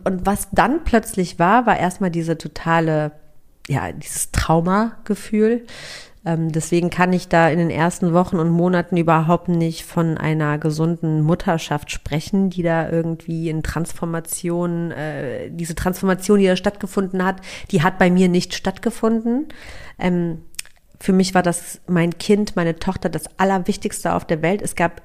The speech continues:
wirklich nichts Wichtigeres mehr. Gott sei Dank war das da. Bei manchen Frauen bleibt das dann ja auch aus, ne? Liebe spüren in dem Sinne konnte ich nicht, weil ich gar nichts mehr spüren könnte, konnte aufgrund dieser Traumaerfahrung.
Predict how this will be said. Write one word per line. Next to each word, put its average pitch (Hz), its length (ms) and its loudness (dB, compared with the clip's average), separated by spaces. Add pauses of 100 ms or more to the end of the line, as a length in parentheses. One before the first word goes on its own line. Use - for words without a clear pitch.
wirklich - 320 -4
nichts - 280 -2
Wichtigeres 208 560 0
mehr. 220 100 4
Gott 170 240 0
sei 160 80 0
Dank 160 300 -2
war 160 120 4
das 143 240 -2
da. 180 200 4
Bei 214 100 2
manchen 156 300 -2
Frauen 151 280 -2
bleibt 143 220 -2
das 151 100 -4
dann 156 200 -2
ja 151 100 -2
auch - 240 -8
aus, 180 400 -2
ne? 170 300 -2 (420)
Liebe 180 360 4
spüren 185 360 2
in 170 140 2
dem 185 180 4
Sinne 165 220 0
konnte 196 320 0
ich - 100 -8
nicht, 220 220 0
weil 151 80 -4
ich 151 120 -8
gar 151 140 2
nichts 160 220 -4
mehr 165 80 -6
spüren 151 340 -6
könnte, - 480 -8 (220)
konnte 170 360 -2
aufgrund 160 580 -6
dieser 160 360 -6
Traumaerfahrung. 170 960 -2